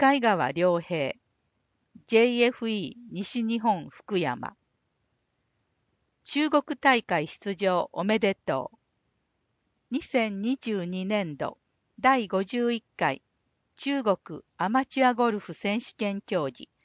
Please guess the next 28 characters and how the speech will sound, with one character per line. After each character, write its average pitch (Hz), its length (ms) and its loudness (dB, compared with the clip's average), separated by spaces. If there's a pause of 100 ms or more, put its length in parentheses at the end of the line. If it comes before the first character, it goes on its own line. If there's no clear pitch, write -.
(260)
鳥 208 180 -4 (100)
取 233 220 0
県。 123 300 -8 (800)
山 226 340 4
本 254 280 0
誠 233 340 2
介、 - 440 -8 (800)
茨 247 480 4
ゴ 214 160 0
ル 226 100 -2
フ - 160 -10
ク - 160 -6
ラ 156 160 0
ブ。 - 160 -14 (1400)
第 269 280 4
七 226 340 2
十 208 260 -2
四 190 280 -2
回 185 320 0 (420)
中 262 300 -2
国 226 120 4 (160)
卓 196 300 -2
球 240 200 -2
選 233 220 -2
手 - 160 -10
権 196 260 -4
大 170 260 -2
会、 110 320 -6